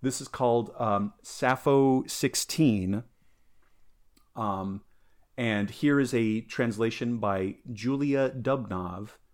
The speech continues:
that shows just that. The, like, Pat Benatar, "Love is a battlefield." Um,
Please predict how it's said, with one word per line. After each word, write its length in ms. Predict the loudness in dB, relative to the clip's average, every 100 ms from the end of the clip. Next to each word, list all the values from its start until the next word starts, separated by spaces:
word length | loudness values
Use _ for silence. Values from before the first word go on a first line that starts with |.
| _ _
that 260 | 0 0 2
shows 380 | 4 6 6 4
just 280 | 0 0
that. 360 | 0 0 -2 -10 -16 _
The, 100 | 2
like, 260 | 4 2 0 -14 -2
Pat 240 | 0 2
Benatar, 580 | 0 0 2 2 2 0
"Love 160 | 0 0
is 100 | 0
a 40 |
battlefield." 540 | -2 -4 -6 -12 -18 _ _ _ -18 -6
Um, 380 | -2 -2 -2